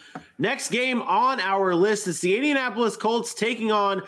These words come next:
the Jacksonville Jaguars. The Colts at oh, oh and one with the tie last week against the Houston Texans. The Jaguars flat out oh and one after the loss to the Washington Commanders. Uh, the Colts right now are four-point favorites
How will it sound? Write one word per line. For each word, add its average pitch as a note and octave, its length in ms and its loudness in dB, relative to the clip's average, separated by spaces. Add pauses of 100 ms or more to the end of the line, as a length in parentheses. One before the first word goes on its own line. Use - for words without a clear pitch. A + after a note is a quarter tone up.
(200)
the D3 60 2
Jacksonville F#3 540 0
Jaguars. F3 580 0
The - 120 -4
Colts F3+ 320 -2
at - 80 -2
oh, F3+ 280 2
oh F3+ 220 2
and C#3+ 100 0
one C3+ 300 0
with C3 80 0
the C3+ 80 -4
tie D#3 260 -2
last C#3+ 320 -2
week D3 260 -2 (240)
against C#3 280 -4
the C#3 80 -8
Houston C#3 300 -2
Texans. C#3+ 480 -4 (180)
The C3 100 0
Jaguars D#3 560 -2
flat D3 280 -2
out C3 180 -2
oh D3 200 2
and C3+ 120 2
one C3+ 160 0
after C3 240 -4
the B2 80 0
loss C3 400 0
to - 380 -16
the C#3 80 2
Washington C3+ 420 -2
Commanders. C#3 680 -2 (240)
Uh, C#3 320 -2
the C#3+ 400 0
Colts G3 280 0
right E3+ 200 0
now D#3+ 280 0
are C#3 300 2
four-point E3+ 840 -2
favorites C#3 600 -2